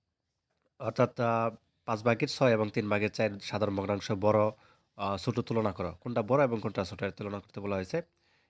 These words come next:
এবং যে ভগ্নাংশগুলো দেখতে পাচ্ছ দুই নম্বরে, এর একটি সাধারণ গুণনীয়ক নির্ণয় করো, ঠিক আছে? তিনের হচ্ছে দেখো,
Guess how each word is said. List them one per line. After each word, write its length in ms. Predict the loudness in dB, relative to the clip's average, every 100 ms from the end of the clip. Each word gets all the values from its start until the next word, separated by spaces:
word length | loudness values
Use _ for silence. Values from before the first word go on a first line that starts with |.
| _
এবং 300 | -6 -4 -2
যে 100 | 0
ভগ্নাংশগুলো 580 | -2 -2 -2 -2 -2 -2
দেখতে 240 | -2 -4
পাচ্ছ 180 | -4 -2
দুই 140 | -2 -2
নম্বরে, 300 | 0 -2 -2
এর 200 | -2 -2
একটি 200 | -2 -4
সাধারণ 500 | -6 0 2 2 0
গুণনীয়ক 460 | -2 -2 0 0 -2 _ _ _ _ -2
নির্ণয় 220 | 0 0
করো, 220 | 0 -6 -10 _ _ _ _ _
ঠিক 100 | -6
আছে? 120 | -4
তিনের 300 | 0 2 2
হচ্ছে 180 | 2 2
দেখো, 280 | 2 2